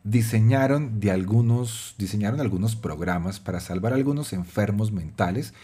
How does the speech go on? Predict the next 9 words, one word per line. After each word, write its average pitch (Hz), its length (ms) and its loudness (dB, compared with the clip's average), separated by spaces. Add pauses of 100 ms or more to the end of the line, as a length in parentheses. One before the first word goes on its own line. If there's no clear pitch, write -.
(240)
de 98 180 2
los 98 180 0
programas 92 680 0
de 98 80 0
eutanasia 82 760 -4
de 78 80 -10
la 76 140 -10
S 76 340 -14
S. - 300 -18